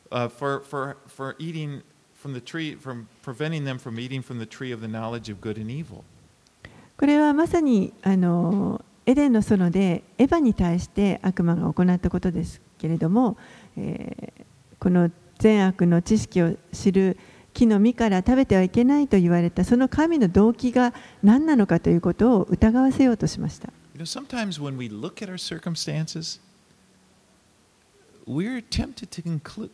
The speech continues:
Speaker 1: conclude, "Well, God is not kind."
Speaker 2: 時に私たちはこの状況、自分の周りの状況を見ると、神は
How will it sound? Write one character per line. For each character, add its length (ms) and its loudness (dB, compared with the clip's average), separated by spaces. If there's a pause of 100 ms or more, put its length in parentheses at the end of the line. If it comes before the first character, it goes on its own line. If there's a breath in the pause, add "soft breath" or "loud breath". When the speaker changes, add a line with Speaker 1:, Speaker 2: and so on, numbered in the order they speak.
Speaker 1:
conclude, 460 -10
"Well, 140 -10 (100)
God 320 -14 (680)
is 200 -12
not 260 -14 (100)
kind." 540 -16 (920 loud breath)
Speaker 2:
時 220 0
に 140 2
私 280 0
た 120 0
ち 160 -4
は 300 2
こ 120 0
の 140 4
状 260 4
況、 560 -4
自 160 -2
分 220 0
の 260 0 (300 loud breath)
周 220 4
り 80 -4
の 140 2
状 200 4
況 500 4
を 80 -2 (800 loud breath)
見 100 6
る 140 4
と、 360 4 (920)
神 400 2
は 320 0